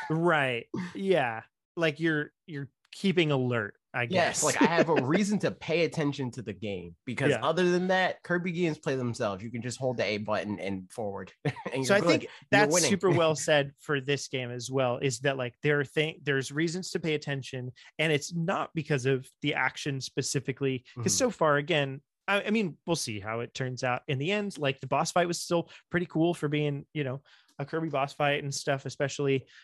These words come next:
Speaker 2: Um, but I feel like if they, if they made a harder difficulty and it was just, and the enemies took more, like, had to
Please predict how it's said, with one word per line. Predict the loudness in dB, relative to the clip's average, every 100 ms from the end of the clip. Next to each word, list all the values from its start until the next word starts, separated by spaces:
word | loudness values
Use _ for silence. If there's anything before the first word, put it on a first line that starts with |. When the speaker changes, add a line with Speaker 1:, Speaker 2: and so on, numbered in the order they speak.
| -4
Speaker 2:
Um, | 0 2 0 -4 -14 _ _ _ -16 -8
but | 0 2 2 0 -4 -10 -10 _
I | -2
feel | 0 2 4
like | 2 0 _
if | -4 -2 2
they, | 2 2 -6 _ -6
if | -4
they | 0 0
made | 2 2 2
a | 0 -4 _
harder | 0 2 2
difficulty | 0 -2 -2 -2 -2 -2 -4
and | -2 0
it |
was | -2 -4
just, | -2 -2 -2 -12 _ _ _ _ _ _ -2
and | 0 -2
the | -8 -6 -2
enemies | 0 0 0 -2 -6 -6
took | -2 0
more, | 2 0 0 _
like, | 0 0 2
had | 0 -2 -2
to | -6